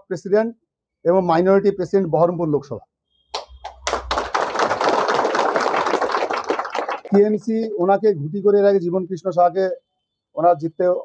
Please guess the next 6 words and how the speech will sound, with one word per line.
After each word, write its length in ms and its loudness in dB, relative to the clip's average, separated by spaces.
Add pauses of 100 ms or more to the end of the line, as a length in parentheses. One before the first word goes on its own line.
(140)
ও-, 160 2 (100)
ওনাকে 260 2 (140)
ব্যবহার 280 4
করেছিলেন 360 -4 (640)
এবং 120 4 (100)
পরবর্তীকালে 500 2